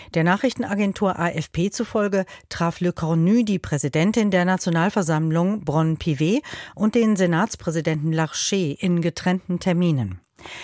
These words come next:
Über den Inhalt der Gespräche wurde nichts bekannt. Allerdings schreibt die französische Verfassung vor, dass beide Kammern eingebunden werden müssen,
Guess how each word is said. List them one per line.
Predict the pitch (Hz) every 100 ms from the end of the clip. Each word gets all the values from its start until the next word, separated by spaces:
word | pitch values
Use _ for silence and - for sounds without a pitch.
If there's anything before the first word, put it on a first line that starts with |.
| - - -
Über | 214 202
den | 202 202
Inhalt | - 262 254 240
der | 214
Gespräche | 214 - 185 185 170
wurde | 170 170
nichts | 165 202 -
bekannt. | - 135 123 95 90 - - - - -
Allerdings | 156 175 208 233
schreibt | - 180 180 - -
die | 165
französische | - 147 139 185 160 151 147
Verfassung | 147 135 220 - 175
vor, | - - 160 214
dass | 185 156 -
beide | 160 185 220
Kammern | - 202 170
eingebunden | 151 147 156 143 156 160
werden | 151 147 151
müssen, | 151 - 202